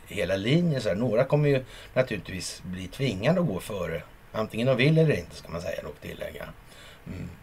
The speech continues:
Men, men möjligen kan det här, en sån grej som kalla kriget, anses vara en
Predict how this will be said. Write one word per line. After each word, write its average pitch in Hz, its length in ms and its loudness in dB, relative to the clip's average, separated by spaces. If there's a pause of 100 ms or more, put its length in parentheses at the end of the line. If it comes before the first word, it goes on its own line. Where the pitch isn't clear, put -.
(540)
Men, 120 240 2
men 131 380 4
möjligen 170 400 8
kan 185 340 0
det 196 60 0
här, 110 240 -2
en 104 100 -10
sån 98 180 -10
grej 90 180 -10
som 90 120 -16
kalla 90 240 -8
kriget, 78 520 -14 (640)
anses 104 580 0
vara 80 520 0
en 87 260 -4